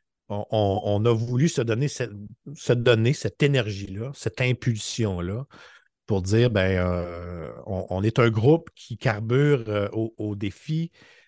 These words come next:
Euh, on a, on en a relevé des défis, euh, et, euh, on, on est prêt,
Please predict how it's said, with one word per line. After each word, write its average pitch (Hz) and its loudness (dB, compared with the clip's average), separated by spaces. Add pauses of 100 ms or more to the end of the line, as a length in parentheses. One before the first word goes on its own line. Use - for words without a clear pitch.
(140)
Euh, 98 0
on 95 -4
a, 110 0
on 104 -8
en 110 0
a 120 4
relevé 117 -2
des 127 -6
défis, 98 -8 (100)
euh, 95 0 (440)
et, 101 4
euh, 87 0 (540)
on, 98 -4
on 104 4
est 107 4
prêt, 113 2